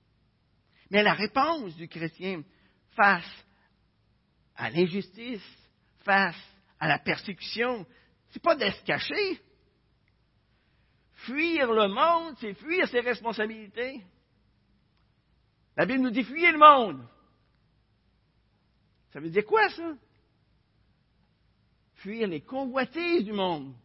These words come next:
pas fuir les gens. Comprenez-vous ? Alors, je vous, en cas que quelqu'un vienne m'a-, m'arriver avec ça à la fin du culte, la Bible nous dit de fuir le monde. Ben oui. Mais c'est pas dans ce sens-là qu'il faut le fuir, OK ?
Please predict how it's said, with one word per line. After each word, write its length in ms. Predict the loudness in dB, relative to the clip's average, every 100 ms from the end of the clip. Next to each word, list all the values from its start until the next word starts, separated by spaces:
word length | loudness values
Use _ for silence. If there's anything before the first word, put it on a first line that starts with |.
| _ _
pas 120 | -2 -2
fuir 260 | 0 2
les 220 | 2 0
gens. 260 | -6 -6 -8 -10 _ _ _ _ _ _ _ _ _ -14
Comprenez-vous ? 500 | -12 -8 -6 -6 -8 _ _ _ _ _ _ _ _ _
Alors, 240 | -6 -6 -6
je 60 |
vous, 280 | -16 -20 -20
en 200 | -20 -20
cas 160 | -12 -14
que 60 |
quelqu'un 380 | -12 -16 -14 -14
vienne 340 | -12 -12 -14 -16
m'a-, 260 | -18 -20 -20 -20 _ -14
m'arriver 400 | -10 -8 -8 -8
avec 200 | -10 -12
ça 300 | -10 -8 -6
à 40 |
la 120 | -8
fin 160 | -10 -14
du 120 | -16
culte, 340 | -6 -6 -6 _ -20 -20 -20 -14
la 80 | -10
Bible 220 | -8 -8
nous 80 | -8
dit 140 | -10
de 80 | -12
fuir 300 | -14 -12 -8
le 80 | -4
monde. 340 | -2 -2 -4 -16 -18
Ben 200 | -8 -6
oui. 180 | -4 -4 -8 _ _ _ _ _ _ _
Mais 240 | -2 -2 -4 _ -6
c'est 140 | -2
pas 120 | 2
dans 140 | 2 2
ce 100 | 2
sens-là 360 | 0 2 0
qu'il 100 | 0
faut 80 | -2
le 80 | -4
fuir, 360 | -4 -4 -4 -8 -18 _ -20
OK ? 340 | -6 -6 -6